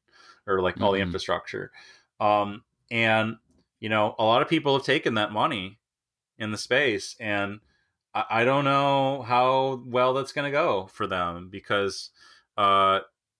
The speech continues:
Speaker 1: you know, I love providing creative web hosting for people. I love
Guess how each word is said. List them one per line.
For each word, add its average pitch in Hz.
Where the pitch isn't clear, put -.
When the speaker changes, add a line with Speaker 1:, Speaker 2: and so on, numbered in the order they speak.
Speaker 1:
you 139
know, 139
I 135
love 147
providing 113
creative 117
web 117
hosting 110
for 101
people. 92
I 104
love 113